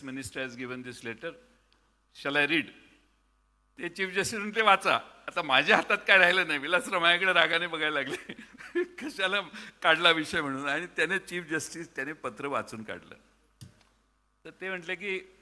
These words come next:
"आम्ही पूर्ण विचार करतो, एकच आम्ही करू की सकाळच्या वेळी कोर्ट चालू करू, जमलं तर संध्याकाळी कोर्ट चालू करू, आणि पेटी केसेस, छोट्या छोट्या केसेस आहेत, त्या सॉर्ट आउट करायचं पहिलं काम आम्ही करू, आमची ही कमिटमेंट आहे.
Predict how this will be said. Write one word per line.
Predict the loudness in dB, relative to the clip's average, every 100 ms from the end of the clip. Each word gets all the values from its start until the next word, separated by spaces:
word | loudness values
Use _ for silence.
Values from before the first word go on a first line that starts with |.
| _ -12
"आम्ही | -8 -8
पूर्ण | -10 -12 -8 -6
विचार | -6 -4 -4
करतो, | -4 -8 -8 -10 -16 _ _ _ _ _ _ _
एकच | -4 -2 -2 -2
आम्ही | -4 -4
करू | -6 -8
की | -10
सकाळच्या | -10 -10 -2 -2 0 -4
वेळी | -2 -4
कोर्ट | -4 -6 -6
चालू | -6 -8 -8
करू, | -10 -12
जमलं | -10 -10 -8 -8
तर | -10
संध्याकाळी | -10 -8 -8 -8 -10 -10
कोर्ट | -10 -12
चालू | -10 -12 -12
करू, | -14 -16 -18 _ _ _
आणि | -14 -14
पेटी | -10 -10 -8 -4
केसेस, | -2 -2 -4 -4
छोट्या | -6 -6 -6
छोट्या | -4 -4
केसेस | -4 -10 -10 -8 -8
आहेत, | -6
त्या | -4 -4
सॉर्ट | -2 -4 -4
आउट | -10
करायचं | -8 -8 -8 -8 -14
पहिलं | -6 -6 -2 -4
काम | -2 -2 -2
आम्ही | -10
करू, | -12 -10 -10
आमची | -10 -10 -14
ही |
कमिटमेंट | -10 -10 -10 -12 -14 -6
आहे. | -8